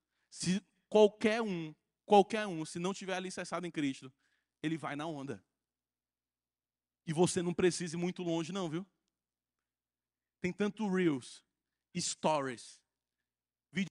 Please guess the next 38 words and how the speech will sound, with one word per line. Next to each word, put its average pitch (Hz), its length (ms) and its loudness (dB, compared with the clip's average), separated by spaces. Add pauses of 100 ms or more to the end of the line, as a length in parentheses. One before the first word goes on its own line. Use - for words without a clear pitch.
de 180 140 0
G 175 120 4
T 160 200 -4
V, 135 340 -8 (760)
cada 214 340 0
coisa, 175 280 -4 (280)
com 208 160 2
argumentos 190 720 2
muito 190 600 2
convincentes. 175 640 -4
Mas 147 140 -2
vamos, 156 240 -4
vem, 156 220 -16
olha 180 140 -2
aqui, 147 200 -6 (500)
somente 190 720 -2
se 196 140 -10
você 185 320 -2
estiver 156 420 -8
baseado 151 720 -4
em 156 100 0
Cristo 208 640 0
Jesus, 170 500 -6 (340)
você 147 200 -2
vai 156 100 -2
saber 151 300 0
discernir 170 540 0
o 131 60 -2
que 151 120 -4
é 139 40 -2
certo 135 320 -8
e 151 40 -2
o - 20 -6
que - 80 -10
é 135 60 -8
errado. 104 300 -14 (1160)
Cristo 190 320 -2
Jesus. 147 480 -8